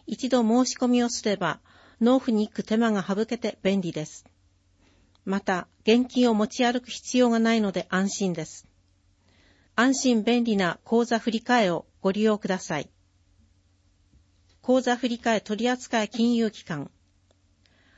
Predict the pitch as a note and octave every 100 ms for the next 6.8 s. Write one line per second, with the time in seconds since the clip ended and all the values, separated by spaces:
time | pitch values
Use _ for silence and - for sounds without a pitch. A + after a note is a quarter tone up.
0 | _ _ G3+ - - A#3+ A#3 A3 A3+ A3
1 | F3+ D#3 - _ _ _ _ _ _ G3+
2 | - B3 B3 A#3 A3+ G3+ F#3 D#3+ - _
3 | _ _ _ F#3+ G3 B3+ B3 A#3+ A3 G#3+
4 | F#3+ F3 D#3 - _ _ _ _ _ G#3+
5 | - - A#3+ G#3+ A3 A#3+ A3+ G#3 - A#3+
6 | B3 A#3 G#3+ - F3+ - D3+